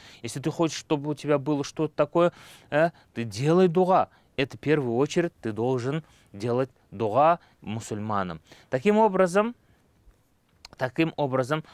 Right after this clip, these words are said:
данный хадис, э, указывает на то, что мы должны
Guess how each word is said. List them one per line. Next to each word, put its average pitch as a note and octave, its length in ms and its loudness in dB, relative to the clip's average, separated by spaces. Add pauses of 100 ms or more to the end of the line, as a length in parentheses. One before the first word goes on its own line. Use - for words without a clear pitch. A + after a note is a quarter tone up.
(120)
данный C#3+ 380 0
хадис, D3 640 -4 (360)
э, A2 380 -4
указывает E3 1040 2 (340)
на D#3+ 440 0 (420)
то, F#3 260 4
что C#3 440 0 (100)
мы C3+ 160 -2
должны C#3 720 -2